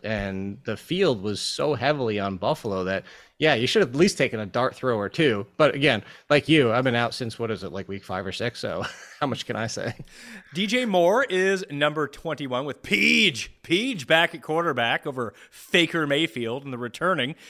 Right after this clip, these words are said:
Speaker 2: Sam Darnold, who has apparently been activated from I R. Great news. Alan Lazard. Gabe
Speaker 1: That, that, that does, doesn't necessarily mean it. They, they had to, or they, there was for the season, so they, that doesn't necessarily mean he's close.
Speaker 2: Alan Lazard at twenty-two, Gabe Davis, Deontay Johnson, Josh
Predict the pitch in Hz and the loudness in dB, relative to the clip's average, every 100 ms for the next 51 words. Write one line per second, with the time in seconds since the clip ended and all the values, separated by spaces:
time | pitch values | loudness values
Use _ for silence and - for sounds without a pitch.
0 | - - 170 147 127 127 117 117 185 127 | -16 -2 4 4 2 0 0 0 -4 -6
1 | 120 110 131 120 117 117 113 110 110 104 | -6 -6 -4 -6 -4 -6 -4 -6 -6 -12
2 | _ _ 123 123 127 113 120 180 117 110 | _ _ -2 -2 -2 -4 -4 -10 -10 -6
3 | 107 101 101 156 - 240 240 247 127 - | -6 -6 -8 -10 -6 -6 -4 -4 -6 -4
4 | 165 226 233 233 175 196 123 110 170 170 | 2 4 4 0 2 2 0 6 6 10
5 | 196 214 214 214 208 - - _ 151 - | 10 10 10 10 6 2 -14 _ -4 4
6 | 190 190 - _ - 180 170 170 165 151 | 6 6 4 _ 4 6 8 4 6 4
7 | 147 143 143 147 139 110 151 156 143 131 | 6 4 4 6 4 2 0 2 2 2
8 | 139 143 113 95 90 - 139 117 120 117 | 2 2 -2 -6 -6 0 2 4 4 2
9 | 131 123 117 113 - - 110 107 127 120 | 0 0 0 -2 -6 -10 -6 -4 -4 -4
10 | - 110 104 120 117 - 123 107 127 110 | -2 -2 -2 -4 -6 -2 -2 0 -2 -2
11 | 110 110 117 101 95 101 95 - 90 85 | -6 -4 -4 -6 -6 -6 -8 -8 -8 -8
12 | - - _ _ _ _ _ - 143 196 | -10 -16 _ _ _ _ _ 0 4 4
13 | 226 214 165 165 196 208 - 156 151 - | 4 0 4 4 4 -2 -6 -4 -4 -6
14 | 131 143 131 143 120 117 143 160 127 120 | -6 -2 -2 -2 -2 -2 -4 -10 -4 -4
15 | 123 127 120 113 110 127 131 117 110 - | -2 -4 -6 -6 -8 -8 -10 -4 -4 -4